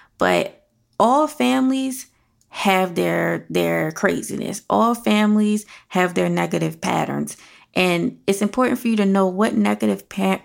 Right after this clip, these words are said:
patterns are in your family history, because nine times out of ten is going to show up in your life. And sometimes those are things that you don't want to deal with. Sometimes those are things that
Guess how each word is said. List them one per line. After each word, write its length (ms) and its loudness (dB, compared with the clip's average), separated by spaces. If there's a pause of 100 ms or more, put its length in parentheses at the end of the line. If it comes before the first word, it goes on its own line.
patterns 640 0 (360)
are 280 0
in 260 0
your 200 2
family 720 -2 (240)
history, 480 -2
because 600 0 (280)
nine 340 2
times 240 0
out 160 2
of 80 -2
ten 180 2
is 140 2
going 400 2
to 300 0
show 280 0
up 220 -2
in 140 0
your 180 0
life. 400 -6 (600)
And 500 0
sometimes 720 2
those 240 2
are 40 0
things 280 2
that 240 -2
you 80 2
don't 200 2
want 140 2
to 60 0
deal 300 2
with. 200 -4 (380)
Sometimes 580 2
those 200 2
are 60 0
things 420 0
that 400 -2